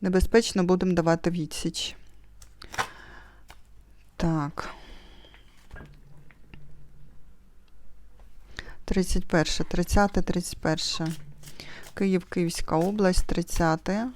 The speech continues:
березня. Що чекати в день? Тридцяте березня.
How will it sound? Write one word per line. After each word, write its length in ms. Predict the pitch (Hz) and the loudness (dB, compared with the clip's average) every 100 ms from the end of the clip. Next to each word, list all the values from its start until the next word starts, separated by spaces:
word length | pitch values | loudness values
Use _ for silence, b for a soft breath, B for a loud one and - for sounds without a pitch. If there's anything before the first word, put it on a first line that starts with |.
| - - - 196 | -14 -20 -10 0
березня. 600 | 170 156 156 - 156 160 | 2 4 2 0 -2 -4
Що 220 | - 180 | -6 -8
чекати 480 | - - 160 160 170 | -8 -6 -4 -4 -4
в 40 | |
день? 380 | 175 175 202 226 - - | -2 -2 -2 -6 -12 -18
Тридцяте 560 | - 185 - 156 165 170 | -10 -8 -2 -2 -2 -4
березня. 640 | 175 160 165 165 180 175 | -4 -2 -4 -4 -6 -6